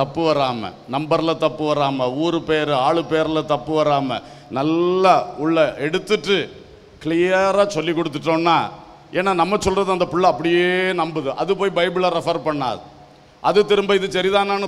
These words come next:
பார்க்க போகாது. நம்ம என்ன உள்ள விடுறோமோ அதுதான் அதுக்கு.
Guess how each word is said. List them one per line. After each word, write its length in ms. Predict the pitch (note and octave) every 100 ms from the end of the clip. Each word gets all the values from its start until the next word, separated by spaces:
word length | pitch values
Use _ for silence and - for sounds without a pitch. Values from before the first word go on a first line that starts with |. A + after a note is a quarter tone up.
| F#3+
பார்க்க 260 | F#3 G3 F#3+
போகாது. 280 | G3 F#3 - - - - - - -
நம்ம 180 | D3+ E3+ E3+ F3+
என்ன 280 | G3+ A3+ A#3+ F#3+
உள்ள 160 | G3+ G#3
விடுறோமோ 460 | G3 F#3+ G3 G3 A3 F#3
அதுதான் 360 | F#3+ G3+ G3 E3+
அதுக்கு. 260 | F#3 -